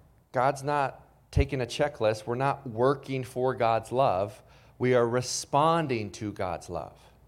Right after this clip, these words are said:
It says in John fourteen six, Jesus says, "I am the way,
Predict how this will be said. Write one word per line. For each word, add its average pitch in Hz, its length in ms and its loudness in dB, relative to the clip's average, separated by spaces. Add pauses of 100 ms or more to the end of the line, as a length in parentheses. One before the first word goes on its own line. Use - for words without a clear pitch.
(920)
It 147 160 4
says 156 560 4
in 143 500 -2 (160)
John 139 320 2
fourteen 143 460 -4
six, 131 320 -2
Jesus 139 420 -2
says, 120 300 0 (240)
"I 143 140 2
am 156 140 -2
the 131 80 -4
way, 139 440 -4